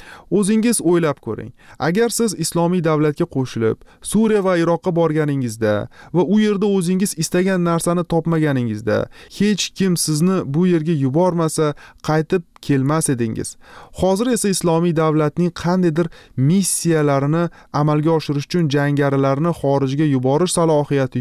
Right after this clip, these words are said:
yo'q, chunki ularga jang maydonida kurashadigan jangarilar kerak, deydi Koller. Uning aytishicha, qaytib kelgan jangarilar o'z jamiyatlarida boshqalarni ular qilgan xatoni takrorlamaslikka chaqirishda muhim rol o'ynay oladi. Xususan, Kollerning aytishicha,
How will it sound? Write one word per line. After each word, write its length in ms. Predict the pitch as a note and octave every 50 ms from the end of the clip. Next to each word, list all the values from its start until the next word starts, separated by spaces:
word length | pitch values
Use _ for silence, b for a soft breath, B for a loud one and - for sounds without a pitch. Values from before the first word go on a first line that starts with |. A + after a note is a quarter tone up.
| A#2+ B2
yo'q, 160 | A#2 G#2+ - _ B B B B B B
chunki 300 | - - D3+ D#3 - -
ularga 460 | C#3 C3 C#3+ C#3 C3+ C3+ C3+ D#3 D3 B2
jang 320 | A#2+ C#3 D3+ E3+ F#3 F#3+ F#3 F3+
maydonida 440 | E3 D#3+ C#3+ D3 C#3 C3 B2+ C#3 D3
kurashadigan 640 | - D3+ C#3+ C#3 - C#3 B2+ A#2+ A#2+ C3 C#3 C3+ C3
jangarilar 640 | A#2+ C3+ C3 C3 C3 B2+ B2+ A#2+ A2+ A2 A2+ A2+ B2
kerak, 440 | - - C#3+ C#3 C#3+ C3+ C3 A#2 A2+
deydi 200 | A#2+ A2+ G#2+ A2+ - -
Koller. 340 | A#2 G2+ G2+ G#2+ G#2 - - - b b b b b
Uning 220 | G3 A3+ B3 B3 A3+
aytishicha, 320 | G3+ F3+ - - - G#3 - -
qaytib 260 | F3+ F3 F#3 - F#3 -
kelgan 340 | - F3 E3+ D#3+ F#3 F3 E3
jangarilar 640 | D3 D#3+ D#3 D#3 D#3 D#3 D#3 D3+ D#3+ F3 F#3 F#3 F3 B B B B
o'z 260 | B C#3+ F#3+ G#3 G3 D#3
jamiyatlarida 720 | E3 E3 D#3 D3+ C#3 B2+ A#2+ - A#2 G#2+ G2+ - - - - B B B B B B D3
boshqalarni 520 | F3+ F#3+ - - G#3 G#3 G#3 G#3 A3 A#3+
ular 260 | A#3 G3 F3 F3 F#3 F#3 -
qilgan 220 | F3 E3 E3 F3 E3+ E3
xatoni 320 | D#3 - E3 D#3 D#3 E3 -
takrorlamaslikka 840 | D#3+ D#3 - D#3 D#3 D3+ D3+ D3+ D3 D3+ D3+ D3 - D3 D3 - F3 D#3+ -
chaqirishda 460 | D#3 C#3+ - - C#3+ C#3 - - D#3 D3+ D3
muhim 260 | C#3+ - D3+ D3+ C#3+
rol 240 | D3+ E3 E3+ E3 C#3 - -
o'ynay 360 | - C#3 C3+ C3 C3 B2+ B2
oladi. 380 | - - B2+ A#2+ A2 G#2 G2 - - _ _ B B B B B B B -
Xususan, 400 | - F3 F3 D#3 - E3 D#3+ D#3 -
Kollerning 440 | - E3 E3 D#3 D3+ C#3+ C#3+ D3+ D3+ D3
aytishicha, 400 | C#3+ C#3 - - - E3 E3+ E3+